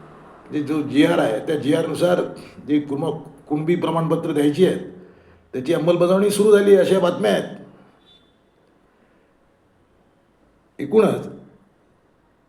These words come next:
मराठा विरुद्ध ओबीसी असं वातावरण तापलं आहे. आता यात कोण बाजी मारतं हे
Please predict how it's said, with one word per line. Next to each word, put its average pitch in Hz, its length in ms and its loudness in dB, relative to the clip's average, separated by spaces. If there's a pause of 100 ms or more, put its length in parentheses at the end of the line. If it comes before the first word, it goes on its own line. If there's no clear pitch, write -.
(160)
मराठा 165 340 -2
विरुद्ध 175 320 4
ओबीसी 190 520 4 (2000)
असं - 140 -8
वातावरण 175 460 0
तापलं 190 260 2
आहे. - 120 0 (2500)
आता 123 220 -10 (720)
यात 135 360 -4 (1800)
कोण 190 180 -2
बाजी 170 260 4
मारतं 143 340 0
हे - 140 -12